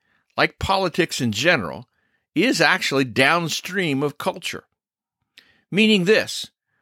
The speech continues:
what Disney is becoming, American culture already is. So while boycotting Disney films or parks may be defensible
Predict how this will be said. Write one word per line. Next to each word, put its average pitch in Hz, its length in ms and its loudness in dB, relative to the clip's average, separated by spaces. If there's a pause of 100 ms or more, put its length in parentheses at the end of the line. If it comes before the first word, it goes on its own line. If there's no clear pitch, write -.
(140)
what 135 260 0
Disney 214 380 2
is 147 300 2
becoming, 117 760 -2 (520)
American 151 600 2
culture 156 580 0 (140)
already 131 640 2
is. - 540 -2 (280)
So 175 180 0
while 165 240 4
boycotting 165 760 2
Disney 151 360 2
films 151 540 2
or 165 80 0
parks 123 500 0
may 147 220 2
be 202 160 -2
defensible 175 720 -2